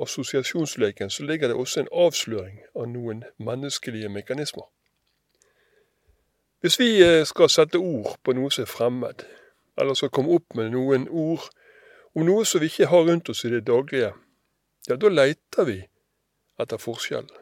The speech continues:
Vi ser etter det som er annerledes, selv om det ikke nødvendigvis er feil. Kanskje det er for å holde en trygg avstand. Her er jeg, og der borte er de andre.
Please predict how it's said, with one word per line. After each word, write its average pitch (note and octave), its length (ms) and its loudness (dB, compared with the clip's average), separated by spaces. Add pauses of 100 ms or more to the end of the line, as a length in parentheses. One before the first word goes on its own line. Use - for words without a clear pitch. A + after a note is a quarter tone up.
(1080)
Vi D3+ 100 0
ser F3 480 6
etter A2+ 240 -2
det E3+ 200 0
som A#2 200 -6
er A#2 80 -2 (160)
annerledes, D3 920 -4 (380)
selv G3+ 320 -2
om B2+ 80 -4
det G2+ 140 -8
ikke - 120 -12
nødvendigvis E3 560 -6
er - 100 -16
feil. D#3 280 -8 (1160)
Kanskje D3 300 2
det C#3 200 4
er B2+ 60 0
for A#2+ 140 -6
å G#2 80 -4
holde B2 180 -2
en G#2 140 -10
trygg A#2 240 -8
avstand. C3 560 0 (480)
Her G#2+ 240 0
er - 120 -4
jeg, E3+ 320 0
og G#2 140 -8
der A#2+ 160 0
borte - 380 -8
er - 100 -2
de F2 120 0
andre. F2 320 -4